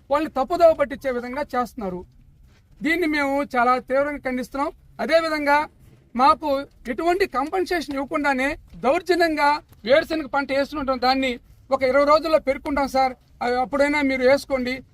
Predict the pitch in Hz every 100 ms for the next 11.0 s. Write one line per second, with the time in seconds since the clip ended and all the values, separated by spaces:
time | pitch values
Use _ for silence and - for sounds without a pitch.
0 | - 214 294 311 302 277 269 294 277 269
1 | 254 - 247 - 285 269 262 247 233 233
2 | 247 240 277 269 277 254 247 262 - 262
3 | 254 247 247 247 240 - - 190 202 277
4 | 285 - 294 285 277 269 262 247 - 214
5 | 214 285 277 254 262 240 226 202 269 294
6 | 269 247 254 240 214 214 285 269 254 254
7 | 233 214 247 339 381 359 311 339 294 269
8 | 247 262 - - - 233 320 339 339 320
9 | 285 285 285 - _ 233 254 240 247 294
10 | 370 339 277 - 330 277 285 233 254